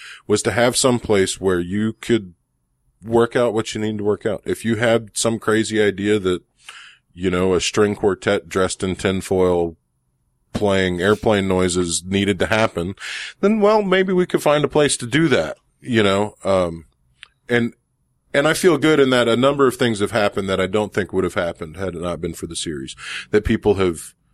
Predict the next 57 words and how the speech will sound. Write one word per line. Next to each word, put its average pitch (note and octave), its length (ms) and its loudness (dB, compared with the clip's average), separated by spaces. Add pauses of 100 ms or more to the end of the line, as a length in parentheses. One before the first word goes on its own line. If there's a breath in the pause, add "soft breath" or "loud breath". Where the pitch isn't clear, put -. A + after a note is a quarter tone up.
(280)
presented G#2+ 520 0
projects F2+ 640 -2
that F2+ 220 -4 (520)
the A2 80 -4
only C3 260 4
reason A#2 320 4
it G2 120 2
actually G#2 320 0
got G2 200 0
put - 180 -4
together F#2 320 0
was F#2 140 0
because F2 240 -4
they F#2 120 0
knew F#2 140 0
they F2 120 0
had F#2 140 0
a - 20 -12
place F2 320 -6
where, E2+ 220 0 (280 loud breath)
"Okay, A2+ 220 4
I'll, G2+ 160 4
at G#2+ 180 0
least A#2+ 200 2
I'll A2+ 80 4
get G#2 140 0
to F2+ 60 -10
perform F#2 380 -4
this D#2+ 180 -6
once," - 480 -10 (580)
you F2+ 160 -2
know? D2+ 160 -6 (300 loud breath)
So G3 120 4
I F#3+ 40 4
feel E3+ 200 2
good A2 140 4
about F2+ 260 2
that. G#2 200 0
And F3+ 160 4
it's, F3 140 -2
and E3+ 180 2
it's E3+ 220 0
given D#3 420 2
us C#3 180 2
a C#3 60 0
good B2 320 0
sense - 280 -2
of A2 140 -6
community, G#2+ 520 2
the G2+ 140 2
hang G#2 300 0
on F#2+ 120 -2
the F#2+ 60 -6
balcony, F#2 560 -2
the F2 140 -4
musicians F2 560 -2
all, F2 300 0